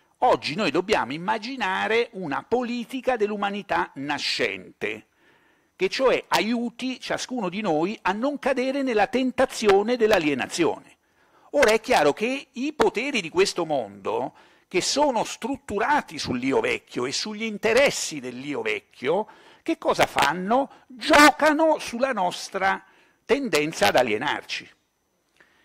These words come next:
Ci danno tutto quello che il nostro piccolo ego morente vorre-, vuole avere per continuare a esistere e ad alimentarsi.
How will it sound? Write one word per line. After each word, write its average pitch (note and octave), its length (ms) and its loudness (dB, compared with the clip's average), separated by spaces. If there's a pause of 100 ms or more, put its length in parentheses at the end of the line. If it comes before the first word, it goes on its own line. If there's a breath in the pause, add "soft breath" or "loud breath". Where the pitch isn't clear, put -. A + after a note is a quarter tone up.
(300 soft breath)
Ci - 200 -8
danno B3+ 380 -4
tutto - 360 -6
quello E3+ 680 -2
che G3 120 -2
il G3 140 -2
nostro A3 380 -2
piccolo G#3+ 560 0
ego C3+ 440 -2
morente C3 1080 0 (800)
vorre-, A3 500 2
vuole A#3 340 2
avere C#3+ 800 -2
per F#3 240 0
continuare G#3+ 720 -2
a G#3 60 0
esistere F3+ 800 -4
e E3 160 -4
ad D#3 140 0
alimentarsi. C3 960 -8